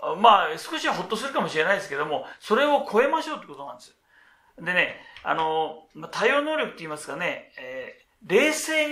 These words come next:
にし-、していなさいよ。じゃあどうすんの？ってことなんです。で、よくね、あの、企業の、うん、トップに行った人たちの話をよく私聞くんですよ。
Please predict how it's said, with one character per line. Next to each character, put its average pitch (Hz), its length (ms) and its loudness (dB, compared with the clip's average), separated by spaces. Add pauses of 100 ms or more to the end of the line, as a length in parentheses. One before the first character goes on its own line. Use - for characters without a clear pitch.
(140)
に 220 80 -14
し-、 - 240 -18 (120)
し 196 120 -14
て 220 80 -10
い 202 260 -8
な 196 80 -8
さ 196 140 -6
い 165 40 -4
よ。 135 60 -10 (240)
じ 202 80 2
ゃ 196 60 4
あ - 20 -6
ど 247 200 2
う - 20 0
す 302 160 -6
ん 170 100 -6
の？ - 280 -10 (160)
っ - 40 -20
て 147 60 -10
こ 139 100 -8
と 135 100 -8
な 127 100 -12
ん - 20 -18
で - 80 -18
す。 - 120 -20 (480)
で、 170 280 2 (320)
よ 262 140 2
く 233 100 -2
ね、 165 320 2
あ 175 80 6
の、 180 100 0
企 302 240 -6
業 240 160 4
の、 139 440 -4
う 170 60 -16
ん、 160 120 -12
ト 277 140 -2
ッ 320 80 2
プ 311 180 -6
に 180 80 -6
行 - 160 -12
っ - 20 -20
た 151 220 2
人 - 200 -12
た 151 120 -8
ち - 260 -20 (240)
の 180 80 -4
話 214 320 0
を 214 60 0
よ 190 140 0
く 185 60 -4
私 156 300 -4
聞 - 240 -16
く - 0 -
ん 294 80 -14
で 160 80 -14
す 127 140 -18
よ。 - 80 -14